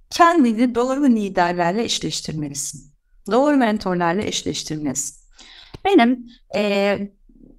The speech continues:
her kim olursa olsun, sadece iş hayatı değil, hayat için, e,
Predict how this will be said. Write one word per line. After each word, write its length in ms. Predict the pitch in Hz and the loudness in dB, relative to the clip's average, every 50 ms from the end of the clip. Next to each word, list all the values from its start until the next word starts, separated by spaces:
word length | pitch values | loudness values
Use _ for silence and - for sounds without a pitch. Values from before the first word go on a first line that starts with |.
| _ _ _ _ _ - | _ _ _ _ _ -12
her 400 | - - - 320 349 359 359 339 | -8 -2 4 4 6 6 4 2
kim 180 | - 320 294 247 | 0 0 0 0
olursa 420 | 214 185 185 - - - 175 175 | 0 -2 -4 -6 -6 -6 -6 -6
olsun, 300 | 151 - - - 226 233 | -6 -6 -2 0 0 0
sadece 360 | 226 - - 339 - - 359 | 2 0 0 0 0 0 0
iş 160 | 339 - - | 0 0 0
hayatı 460 | - 233 214 202 196 196 196 - - - | 0 2 2 2 2 0 -2 -8 -14 -12
değil, 300 | - 165 156 160 156 - _ _ - | -10 -10 -10 -12 -14 -18 _ _ -8
hayat 400 | - 202 220 262 330 330 - - | -2 0 2 2 2 2 0 -6
için, 460 | 196 - - - - 165 185 - - _ _ - - - _ - - | -8 -6 -6 -6 -6 -8 -10 -10 -16 _ _ -20 -20 -20 _ -8 -4
e, 360 | 190 190 190 190 190 170 | -4 -2 -2 -2 -4 -6